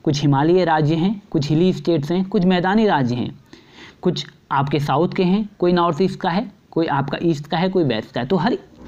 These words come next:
प्रदेश की, हर स्टेट की अपनी अपनी भौगोलिक स्थिति है, geographical आपकी conditions हैं, तो उसके according वहाँ सब कुछ देखा जाता है, वहाँ पर structure क्या है, तो इसके हिसाब से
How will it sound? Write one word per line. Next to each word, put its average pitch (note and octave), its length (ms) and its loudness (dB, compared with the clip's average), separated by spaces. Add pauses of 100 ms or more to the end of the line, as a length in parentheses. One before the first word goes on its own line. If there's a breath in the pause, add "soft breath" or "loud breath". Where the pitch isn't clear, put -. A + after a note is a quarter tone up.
(200)
प्रदेश F3+ 400 2
की, B3 200 2
हर F#3 360 0
स्टेट F#3+ 320 0
की A3+ 100 0
अपनी E3+ 260 0
अपनी F#3+ 300 2
भौगोलिक D3 520 0
स्थिति F3 280 0
है, F#3 140 2
geographical D3+ 540 0 (320 loud breath)
आपकी C#3+ 200 0
conditions D#3+ 580 2
हैं, G#3+ 100 0
तो - 80 -4
उसके A3+ 240 -2
according G3 360 2
वहाँ F#3 200 2
सब D#3+ 220 -4
कुछ E3 140 0
देखा D#3 280 0
जाता F3 240 -2
है, F#3 120 0
वहाँ C#3 200 -2
पर D#3 160 0
structure D3+ 400 -2
क्या D#3+ 180 -2
है, F#3 100 -2
तो F#3 100 -6
इसके G#3 240 -2
हिसाब F#3+ 240 0
से B3 220 -2